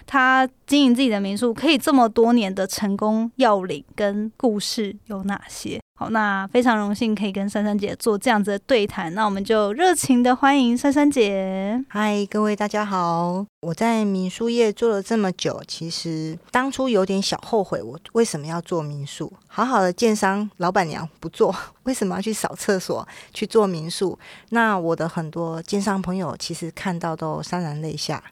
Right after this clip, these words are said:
Speaker 2: 他觉得说，<laughs>
Speaker 1: 潸然泪下。
Speaker 2: 你一手是数钞票，甚至不用数，你就是衣食无缺，为什么要去做民宿？但是当下其实我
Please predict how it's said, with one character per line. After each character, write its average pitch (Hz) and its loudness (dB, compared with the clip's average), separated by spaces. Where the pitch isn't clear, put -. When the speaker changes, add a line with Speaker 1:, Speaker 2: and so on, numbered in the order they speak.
Speaker 2:
他 196 -2
觉 202 -2
得 202 0
说， 254 0
<laughs> - -8
Speaker 1:
潸 - 2
然 339 6
泪 370 6
下。 320 2
Speaker 2:
你 277 6
一 359 8
手 277 4
是 294 6
数 202 4
钞 233 2
票， 233 2
甚 370 4
至 370 4
不 226 -2
用 277 2
数， 147 -2
你 165 -4
就 208 2
是 196 2
衣 233 -2
食 190 -2
无 160 -2
缺， 175 -2
为 196 2
什 160 -4
么 135 -8
要 147 -8
去 170 -6
做 170 -2
民 147 -6
宿？ 156 -4
但 285 0
是 269 -4
当 247 0
下 240 0
其 175 -8
实 175 -4
我 156 -2